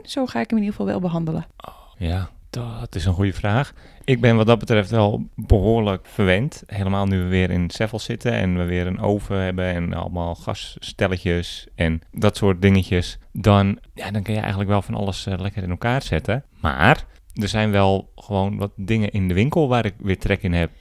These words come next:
Speaker 1: Er s-, eh, sorry, er zijn gewoon wat dingen in de winkel waar je wel weer trek in hebt. Ik kan echt een lijst van minimaal tien items opnoemen waar ik echt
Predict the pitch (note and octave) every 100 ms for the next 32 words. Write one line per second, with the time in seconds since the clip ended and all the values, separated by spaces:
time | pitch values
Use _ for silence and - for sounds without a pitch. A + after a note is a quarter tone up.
0 | - - A#3 A#3+ - - G#3 - - A#3
1 | G#3 F3+ - - G#3 C4+ C#4+ - G#3 B3+
2 | C#4 A3 B3+ G#3 A#3+ C4+ - B3 G#3+ B3+
3 | B3 A3+ A#3 A3+ A3 G3+ G3 A#3+ C#4 C4+
4 | D4 - C4+ C4+ - - D4+ A4 - G#3
5 | G#3 A#3 C#4+ F4 - - - - - -
6 | A#3 D#4 D#4+ - - A3 C#4+ C4+ B3 A#3
7 | - C4+ - A#3+ B3+ B3 A3 A3+ A3+ C#4
8 | A4+ - - - G#3 A3 G#3+ - -